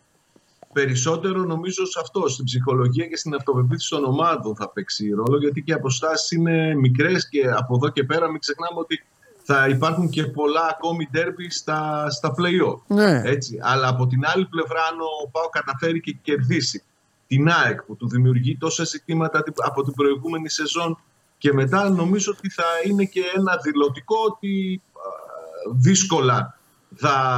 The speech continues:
Speaker 1: θα βρεθεί ομάδα που μπορεί να, να το σταματήσει. Αλλά στην πραγματικότητα, ουσιαστικά, δεν θα σημαίνει ότι από την Κυριακή παίρνει κάποιος πλεονέκτημα έναντι των άλλων, τουλάχιστον βαθμολογικά,
Speaker 2: Ναι.
Speaker 1: σε καμία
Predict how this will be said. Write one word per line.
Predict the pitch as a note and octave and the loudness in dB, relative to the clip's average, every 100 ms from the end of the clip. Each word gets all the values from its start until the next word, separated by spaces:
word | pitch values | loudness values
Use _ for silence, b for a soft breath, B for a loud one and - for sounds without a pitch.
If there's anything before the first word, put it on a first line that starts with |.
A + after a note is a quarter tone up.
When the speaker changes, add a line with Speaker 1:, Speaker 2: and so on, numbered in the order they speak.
| B2 B2 A#2+ B2 | 2 0 -2 -2
Speaker 1:
θα | C#3 | -4
βρεθεί | B2+ B2+ D#3+ | -2 -4 -2
ομάδα | C#3 D#3 E3 | -2 -2 -2
που | D3+ - | -6 -2
μπορεί | C3+ C#3+ D3+ | -2 -2 -4
να, | C#3+ C#3 C3+ C3+ | -6 -6 -8 -6
να | B2+ - - | -4 -6 -6
το | - C3 | -4 -2
σταματήσει. | - C3+ B2+ B2 B2 A#2+ | 0 0 0 0 -4 -2
Αλλά | A#2 C3 C3 A#2 - | -2 -2 -2 -4 -6
στην | - - | -6 0
πραγματικότητα, | C3 C#3 C#3+ B2+ E3 F#3+ F#3+ | 2 4 2 -2 -2 -2 0
ουσιαστικά, | D3+ C#3 C3+ B2+ - G#3 A3+ - _ _ _ _ _ | -2 -2 -2 -4 -2 0 0 -6 _ _ _ _ _
δεν | - B2+ G3+ | -2 2 2
θα | F3+ | 2
σημαίνει | - D#3 D#3 G#3+ A3+ | 0 0 2 0 0
ότι | G3 F3+ E3+ D#3 D3 C#3+ | -2 -4 -12 -8 -4 -4
από | C#3 | -4
την | C3+ C3 | -4 -4
Κυριακή | B2 A#2+ A#2 - F#3+ F#3 - | -2 -4 -6 -8 -6 -4 -2
παίρνει | D#3+ D#3+ | 0 0
κάποιος | C#3 D3 - C#3 | -2 -2 -2 -6
πλεονέκτημα | - C3+ A2+ C3+ C3 B2+ B2 | -4 -4 -2 -4 -4 -4 0
έναντι | B2 A#2+ | 0 0
των | A2+ G#2+ A#2 | -2 -2 0
άλλων, | C#3+ C3+ | 0 -2
τουλάχιστον | A2 A2+ A2+ A2 | -4 -6 -6 -8
βαθμολογικά, | G2 - G2 A#2+ E3+ | -8 -4 0 2 4
Speaker 2:
Ναι. | |
Speaker 1:
σε | E3 B2+ | 4 2
καμία | G#2 G#2 | -2 -2